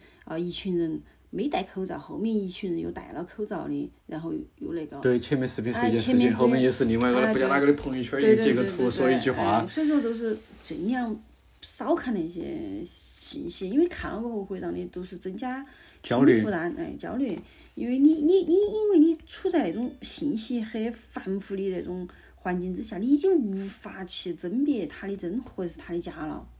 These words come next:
Speaker 1: 它发出来的任何一条消息，你都没得能力去那个种甄别得了，所以说最好是都不要去看那些东西。嗯，你，当你不看那个朋友圈儿里头的那种信息的时候，你会觉得啊，心态都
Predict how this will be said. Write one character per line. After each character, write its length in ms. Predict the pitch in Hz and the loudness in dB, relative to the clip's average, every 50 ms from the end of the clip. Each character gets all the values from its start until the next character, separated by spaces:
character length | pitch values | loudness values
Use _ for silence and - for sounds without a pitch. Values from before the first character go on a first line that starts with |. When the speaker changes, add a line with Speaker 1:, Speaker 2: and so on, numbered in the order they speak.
| - - - - - - - - - - - | -20 -20 -20 -20 -20 -20 -20 -20 -20 -16 -10
Speaker 1:
它 140 | - 330 | -8 -8
发 320 | 339 339 - - 247 247 254 | -8 -8 -8 -6 -4 -4 -4
出 160 | 240 - 254 | -4 -2 0
来 20 | |
的 80 | 247 277 | 2 2
任 320 | 269 214 202 160 175 240 | 2 2 0 -2 -2 -4
何 120 | 254 269 233 | -4 -4 -4
一 40 | 226 | -4
条 180 | 220 202 180 | -4 -6 -6
消 220 | 175 - 170 165 214 | -8 -8 -8 -10 -8
息， 160 | - - 214 | -6 -6 -6
你 80 | 214 | -4
都 180 | 240 254 311 - - - _ _ _ - | -2 -2 -2 -2 -4 -12 _ _ _ 0
没 160 | 247 285 302 | 4 6 6
得 360 | 294 285 233 214 196 190 185 165 156 143 - - - | 6 6 4 0 -2 -2 -2 -4 -4 -6 -10 -10 -8
能 200 | 190 190 185 185 | -6 -6 -6 -6
力 140 | 185 180 | -6 -8
去 480 | 175 - - - 160 143 139 117 107 95 - | -8 -8 -8 -6 -6 -6 -6 -8 -10 -10 -10
那 80 | 123 | -12
个 80 | 143 113 | -12 -12
种 220 | 113 123 113 156 | -12 -12 -12 -10
甄 220 | - - 151 180 247 | -8 -6 -6 -2 0
别 160 | 277 269 220 | 0 -2 -2
得 100 | 185 - | -2 -6
了， 140 | - - - | -8 -8 -12
所 160 | - - - | -10 -10 -8
以 40 | 233 | -8
说 80 | 247 226 | -8 -10
最 180 | - - - | -10 -12 -16
好 160 | 160 170 294 269 | -12 -10 -8 -8
是 100 | 269 226 | -8 -8
都 100 | 196 - - - _ _ _ _ - | -10 -10 -12 -14 _ _ _ _ -10
不 80 | - | -8
要 160 | 170 135 127 139 | -6 -6 -8 -10
去 360 | - - - 170 104 104 98 - - - - - - - - _ _ _ _ _ _ _ | -12 -14 -12 -12 -12 -12 -14 -18 -20 -20 -20 -20 -20 -20 -20 _ _ _ _ _ _ _
看 300 | - - - - - - | -12 -10 -10 -10 -8 -6
那 120 | - 180 170 | -4 -4 -4
些 120 | 160 180 | -4 -6
东 140 | - 165 170 | -6 -6 -6
西。 340 | 170 - 175 170 165 175 185 - _ _ _ _ _ _ - - - _ _ - | -6 -6 -6 -6 -6 -8 -10 -14 _ _ _ _ _ _ -20 -20 -20 _ _ -12
嗯， 240 | - 185 190 202 | -8 -6 -4 -4
你， 180 | 233 277 - - - _ | -4 -4 -6 -8 -8 _
当 200 | - 262 277 320 | 0 2 4 4
你 80 | 381 392 - - | 4 4 0 -4
不 80 | - 220 | -6 -6
看 260 | 214 - - - - 180 | -4 -6 -8 -8 -8 -8
那 60 | 180 | -6
个 100 | - 180 | -6 -8
朋 220 | 180 - 185 180 | -8 -6 -6 -6
友 60 | 180 | -6
圈 140 | 175 - 180 | -6 -8 -8
儿 120 | 160 165 175 | -8 -6 -6
里 100 | 196 214 | -6 -6
头 120 | 220 220 | -6 -6
的 60 | 196 | -6
那 80 | 185 160 | -6 -6
种 160 | 147 160 185 | -4 -6 -6
信 240 | 180 - - - - | -6 -8 -10 -14 -12
息 140 | - - 208 | -8 -8 -8
的 80 | 190 | -8
时 100 | 208 - | -8 -8
候， 60 | 165 | -8
你 60 | 160 180 | -8 -8
会 180 | 202 202 185 | -6 -6 -6
觉 160 | 175 - 165 | -6 -6 -8
得 100 | 160 156 - | -8 -10 -10
啊， 180 | - - 170 | -12 -14 -14
心 260 | 170 - - - - 254 | -12 -12 -8 -6 -4 -4
态 180 | 285 277 214 | -4 -4 -6
都 240 | - - - - - | -6 -8 -8 -10 -10